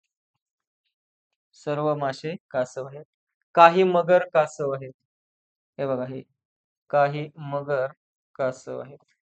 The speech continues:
ठीक आहे, असं येईल. बघा, पहिलं काय म्हणलंय, काही मगर कासव आहेत. काही मगर कासव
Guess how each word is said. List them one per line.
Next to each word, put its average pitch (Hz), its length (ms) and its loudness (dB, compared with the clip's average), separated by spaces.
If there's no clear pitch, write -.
ठीक 170 120 0
आहे, 190 200 2
असं 143 240 -8
येईल. 139 140 -6
बघा, 156 180 6
पहिलं 170 340 2
काय 175 160 6
म्हणलंय, 175 320 0
काही 180 260 6
मगर 185 340 6
कासव 165 440 2
आहेत. 135 200 -6
काही 160 260 -2
मगर 165 280 -2
कासव 160 360 -2